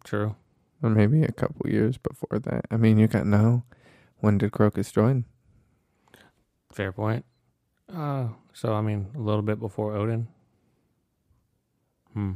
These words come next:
Speaker 2: Oh, yeah, 'cause he was on the ship.
Speaker 1: Mm-hmm. I wonder what, like, man, I wanna see, like, youthful, like,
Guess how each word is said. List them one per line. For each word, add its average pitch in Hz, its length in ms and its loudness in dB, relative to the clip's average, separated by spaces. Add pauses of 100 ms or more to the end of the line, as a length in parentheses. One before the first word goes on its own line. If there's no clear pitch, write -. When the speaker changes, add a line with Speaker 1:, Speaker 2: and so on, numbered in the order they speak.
(1300)
Speaker 2:
Oh, 101 140 6
yeah, 98 240 6
'cause 98 220 0
he 95 60 4
was 92 140 0
on 90 140 0
the 76 80 -2
ship. - 400 -2 (240)
Speaker 1:
Mm-hmm. 107 380 0 (580)
I - 40 -2
wonder 214 180 4
what, 143 180 2
like, 110 220 0
man, 143 200 2
I 156 60 0
wanna 190 220 4
see, 160 140 2
like, 98 180 -2
youthful, 95 680 -4
like, 92 300 -12